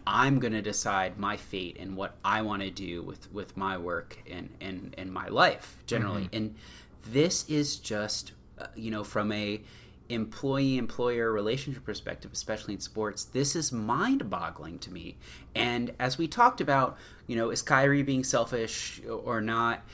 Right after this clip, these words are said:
Speaker 1: Doesn't really matter, uh, versus the other players this summer. Doesn't really matter. The fact that they have so much power, that is what I am most taken by in all this.
Speaker 2: Yeah, I, yeah. So I think let's, let's maybe, rather than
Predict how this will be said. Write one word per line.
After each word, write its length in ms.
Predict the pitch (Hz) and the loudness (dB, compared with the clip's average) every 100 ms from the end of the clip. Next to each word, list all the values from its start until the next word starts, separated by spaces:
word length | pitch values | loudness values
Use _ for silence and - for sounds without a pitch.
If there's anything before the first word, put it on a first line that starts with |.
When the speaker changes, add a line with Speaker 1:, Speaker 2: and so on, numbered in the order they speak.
| - - - | -20 -20 0
Speaker 1:
Doesn't 240 | 208 202 | 2 2
really 180 | 160 175 | 2 2
matter, 300 | 170 190 156 | 2 2 2
uh, 220 | - 127 113 | 4 4 4
versus 460 | 135 135 135 110 | 4 4 2 0
the 120 | - | 0
other 200 | - 123 | 2 2
players 280 | 120 117 113 | 2 0 0
this 120 | 110 | -2
summer. 220 | - 117 120 - - | -4 -4 -6 -12 -4
Doesn't 220 | 180 185 | -2 0
really 160 | 185 185 | 2 2
matter. 340 | 185 151 - - | 2 2 -2 -4
The 120 | 131 | -4
fact 400 | 131 - - - | 0 2 2 2
that 140 | 185 - | -4 -2
they 100 | 135 | -2
have 380 | 135 120 107 - | 0 0 -2 -4
so 400 | - - 123 151 | -2 0 2 2
much 340 | 170 - - - | 0 -2 -8 -4
power, 640 | - 147 233 120 95 98 - - - - | 4 6 6 4 0 -4 -12 -18 -20 -18
that 300 | 104 120 185 | 0 8 10
is 140 | 254 139 | 8 4
what 240 | 117 - | 2 2
I 220 | 107 131 175 | 6 8 8
am 180 | 101 | 4
most 300 | 85 85 - | 0 -4 -4
taken 260 | 95 - 90 | -4 -8 -10
by 240 | 73 71 | -8 -6
in 140 | - - | -6 -8
all 160 | - | -10
this. 400 | - - - - - - - - - | -10 -10 -8 -10 -12 -16 -20 -20 -10
Speaker 2:
Yeah, 480 | 135 151 202 123 98 - | 2 4 6 4 2 -2
I, 140 | 117 - - - 147 | -6 -6 -12 -12 -2
yeah. 260 | 185 123 | 2 2
So 180 | - 147 | 2 2
I 60 | 147 | 0
think 320 | 208 196 - - | 0 -2 -6 -8
let's, 320 | 135 135 - - | -4 -2 -4 -8
let's 380 | 135 135 - - - - - - - | -6 -6 -6 -10 -14 -20 -18 -18 -14
maybe, 460 | - 123 117 110 110 - - - - - - | -4 -2 -2 -2 -8 -14 -20 -20 -20 -20 -14
rather 380 | 135 135 135 131 | 0 2 4 2
than 420 | 110 104 98 98 | 0 -4 -4 -6